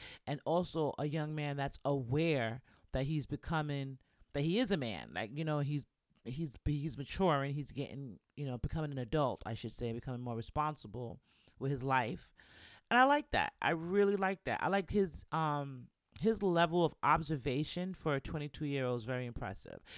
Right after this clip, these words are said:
So I was joking the whole week, and I was like, "Yo, Jack Harlow's like a young old man. Like, he's very well seasoned to be twenty-two." I'm impressed. So I like the album.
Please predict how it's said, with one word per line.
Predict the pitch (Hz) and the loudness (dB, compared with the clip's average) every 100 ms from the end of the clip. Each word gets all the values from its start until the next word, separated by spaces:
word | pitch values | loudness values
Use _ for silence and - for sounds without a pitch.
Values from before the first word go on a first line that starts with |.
| - - | -14 -4
So | 175 160 151 151 - | 4 6 6 4 4
I | 156 | 6
was | 175 143 | 6 4
joking | 175 165 156 151 | 4 4 2 0
the | 143 | 2
whole | 143 | 2
week, | 143 135 | 2 -2
and | 127 | -2
I | |
was | 139 135 | -2 -2
like, | 139 - | -2 2
"Yo, | 202 160 | 4 4
Jack | 147 175 175 | 4 0 0
Harlow's | 175 202 196 160 | 0 2 2 2
like | 143 139 - - - | 2 2 -2 -4 4
a | 151 151 | 6 6
young | 139 151 156 | 4 2 2
old | - 160 165 | 4 4 4
man. | 196 208 131 71 87 | 0 2 2 0 -2
Like, | 123 - 131 | -4 -4 -4
he's | 170 147 127 | -2 -2 -2
very | 120 156 156 165 170 - - - | 4 6 6 4 -2 -12 -18 0
well | 147 165 | 4 6
seasoned | 185 - 175 160 139 135 135 _ _ - | 4 0 -2 -2 -4 -6 -8 _ _ -6
to | 139 | -2
be | 151 | -2
twenty-two." | - 147 135 - 85 - | -2 -4 -4 -6 -6 -2
I'm | 151 | 0
impressed. | 170 - 104 - - - - | 0 0 -4 -4 -10 -14 -14
So | - 180 156 - | -2 4 4 6
I | 131 233 | 8 8
like | 262 262 | 6 2
the | - - | 2 4
album. | 143 127 139 147 180 | 4 4 0 -2 -6